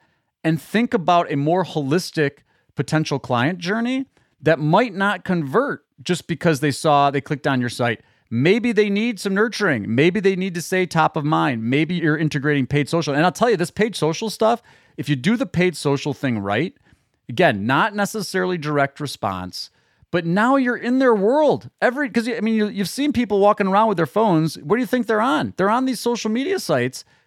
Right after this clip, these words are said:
And if you're giving them content they actually want that's answering their questions, or your,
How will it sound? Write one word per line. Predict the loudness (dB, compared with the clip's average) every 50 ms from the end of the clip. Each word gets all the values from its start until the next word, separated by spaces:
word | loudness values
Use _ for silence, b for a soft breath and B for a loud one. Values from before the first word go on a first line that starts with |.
| b b _ -6
And | -4 -2
if | -2 0 0
you're | -2 -2
giving | 0 0 0 2 2 0 0
them | 0 -2
content | -2 -4 -4 -4 -4 -4 -4 -6 -6 -4
they | -2 -2
actually | -2 -2 -4 -4 -4 -2
want | 0 0 -2 -2 -2 -4
that's | -6 -6
answering | -2 -4 -4 -2 -2 -4 -2 -2
their | -4 -4
questions, | -2 0 0 0 0 -2 -6 -6 -4 -2
or | -2 -4 -4 -4
your, | -4 -2 -2 -2 -4